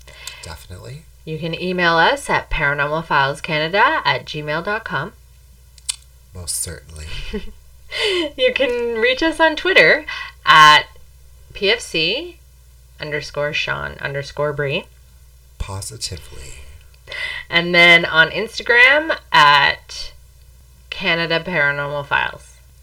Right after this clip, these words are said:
Speaker 1: Certainly.
Speaker 2: <laughs> But yeah, so that's how you can reach out to us. You can send us an email, or you can D M us on our Facebook page, Instagram, or Twitter,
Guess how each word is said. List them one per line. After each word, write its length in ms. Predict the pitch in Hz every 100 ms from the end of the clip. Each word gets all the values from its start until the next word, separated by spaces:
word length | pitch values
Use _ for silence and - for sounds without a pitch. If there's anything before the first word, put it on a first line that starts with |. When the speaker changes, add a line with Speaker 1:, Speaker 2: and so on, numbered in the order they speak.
| -
Speaker 1:
Certainly. 880 | - - - 104 - - - - - - -
Speaker 2:
<laughs> 60 | 330 440 392 381 403 494 - - - - - - - - - - - - - - -
But 300 | 214 202 -
yeah, 200 | 427 -
so 140 | -
that's 240 | 220 480
how 100 | 480
you 180 | 453 240
can 160 | 247 220
reach 200 | 220 226
out 180 | 220 254
to 60 |
us. 280 | 160 143 151
You 100 | 156
can 360 | 147 151 151 151
send 240 | 151 151
us 160 | 151 180
an 60 |
email, 360 | 214 508 494 196
or 140 | - 160
you 100 | 160
can 180 | 156
D 180 | 156 160
M 160 | 160 160
us 240 | 165 160
on 260 | - 147 147
our 540 | - 139 143 139 - -
Facebook 400 | 466 508 480 -
page, 400 | 220 214 202 196
Instagram, 560 | - 214 190 196 185 185
or 200 | 156 160
Twitter, 520 | 160 - 143 139 139